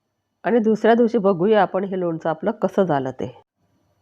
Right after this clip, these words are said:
तर बघा, आता दुसऱ्या दिवशी मी तुम्हाला हे लोणचं दाखवते आहे. किती घट्ट पण आपलं लोणचं झालेलं आहे आणि याचा कलर पण खूप सुंदर आलेला आहे. आणि आता हे जे लोणचं आहे, तर हे तुम्ही प्लॅस्टिकच्या बरणीत नका भरू. काचेच्या बरणीत तर लिंबाचं लोणचं केव्हाही भरायचं आहे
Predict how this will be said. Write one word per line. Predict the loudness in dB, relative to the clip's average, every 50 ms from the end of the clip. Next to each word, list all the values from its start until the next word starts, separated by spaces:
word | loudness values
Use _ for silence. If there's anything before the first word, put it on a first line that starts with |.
| _ _ -2
तर | -2 0
बघा, | 2 2 2 2 0
आता | 0 0 0
दुसऱ्या | 0 0 -4 -4 -2 -2 -2
दिवशी | -2 -4 -4 -4 -6
मी | -4 -4
तुम्हाला | -4 -4 -2 -2 -2
हे | -2 0 0
लोणचं | 2 2 0 0 0 0
दाखवते | 0 0 0 -2 -4 -4 -2 -2 -2
आहे. | -2 -2 -4 -6 -6 -8 _ _ -20 _ _ _ _ _ -6
किती | -2 0 2 0
घट्ट | 0 2 0 -2 -2 -2 -2 -4
पण | -2 0 2 0
आपलं | 0 0 -2 -4 -4
लोणचं | -2 -2 -4 -6 -6 -4 -4
झालेलं | -2 -2 0 0 0 -2
आहे | 0 0 0 -2 -2 -2 _
आणि | -2 0 2 4
याचा | 2 2 2 0 -4 -4 -4 _
कलर | 0 2 2 2 0
पण | 0 -2 -4 -4 -4 -4
खूप | -8 -10 -10 -6
सुंदर | -4 -2 -2 0 0 -2 -2
आलेला | -2 -2 -4 -4 -4
आहे. | -4 -6 -8 -12 -14 _ -20 -20 -20 -20 -20 _ -4
आणि | -2 0 0
आता | 0 0 0 -2
हे | 0 0 0 0
जे | 0 0 0 0
लोणचं | 0 0 -2 -2 -2 -2 -2
आहे, | -2 -2 -2 -6 -8
तर | -8 _ -12 -8
हे | -6 -8 -6 -4
तुम्ही | -4 -4 -4
प्लॅस्टिकच्या | -2 -2 -2 -2 -2 -4 -6 -4 0 0 2
बरणीत | 2 2 2 0 -2 -4 -4 -6
नका | -4 -4 -4
भरू. | -4 -4 -6 -6 -8 -10 -14 _ _ -20 -20 _ _ _ _ -2
काचेच्या | -2 0 0 0 0 2 0
बरणीत | 2 2 0 2 2 0 2 2
तर | 0 2
लिंबाचं | 2 0 2 0 0 0 2 2
लोणचं | 2 2 2 0 -2 -4 -2
केव्हाही | 0 0 2 4 2 2
भरायचं | 2 2 0 0 -2 -4 -4 -4 -4
आहे | -2 -2 -2 -2